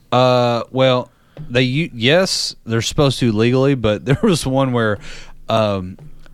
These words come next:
there was, it, she was an older lady, and I liked her, actually. I actually requested for her every time I went. It was at the U K,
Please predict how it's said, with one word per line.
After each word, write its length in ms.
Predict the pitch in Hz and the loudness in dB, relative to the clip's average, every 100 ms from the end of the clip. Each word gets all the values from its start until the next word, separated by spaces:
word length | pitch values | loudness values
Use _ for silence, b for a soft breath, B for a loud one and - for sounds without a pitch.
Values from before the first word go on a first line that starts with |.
| - | -2
there 140 | 120 151 | 2 2
was, 120 | 139 | 0
it, 220 | 135 139 | -2 -2
she 140 | - 180 | -2 -2
was 100 | 117 | 0
an 60 | |
older 280 | 92 107 101 | 0 0 0
lady, 440 | 98 101 95 92 101 | 0 0 -2 -4 -6
and 340 | 107 104 98 92 | -4 -4 -4 -2
I 100 | 131 | 0
liked 320 | 120 104 - | 2 0 0
her, 80 | 92 | -2
actually. 240 | 95 - | -2 0
I 80 | 101 | 0
actually 240 | 123 - 107 | 0 -2 -2
requested 560 | 110 - 120 - 95 | -2 2 0 0 -6
for 100 | - | -2
her 300 | 110 107 107 | 0 2 -2
every 280 | 110 113 107 | -2 -2 -2
time 240 | 98 107 104 | -2 -2 0
I 60 | |
went. 300 | 101 104 101 | -2 -2 -2
It 80 | 101 | -2
was 120 | 113 113 | 0 2
at 120 | 107 | 2
the 120 | 101 | 0
U 200 | 95 104 | 0 0
K, 440 | 110 113 104 101 | 2 2 4 2